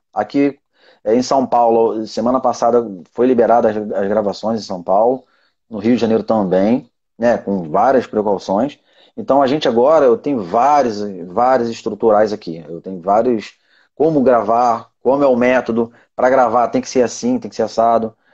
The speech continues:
É, por exemplo, uma novela agora, no, no primeiro momento de gravações não pode ter abraço entre atores, não pode ter beijos entre atores, então a equipe vai ser mais reduzida, é, o, o microfone vai ser individual pra cada ator,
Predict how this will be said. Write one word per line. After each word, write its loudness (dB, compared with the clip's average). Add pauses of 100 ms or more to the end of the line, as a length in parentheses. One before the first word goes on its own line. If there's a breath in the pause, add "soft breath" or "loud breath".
(260 soft breath)
É, 4 (500)
por -8
exemplo, -4
uma 2
novela 2
agora, 0
no, -2
no 0
primeiro 4
momento 0
de -6
gravações 0
não -2
pode 0
ter 0
abraço 0
entre -12
atores, -10
não -10
pode -2
ter -14 (720)
beijos 0
entre -6
atores, -6
então -8 (240)
a -2
equipe 0
vai -4
ser -10
mais -6
reduzida, -4 (400)
é, 2
o, 2
o 0
microfone 0
vai 0
ser -6
individual 2
pra -14
cada -6
ator, -2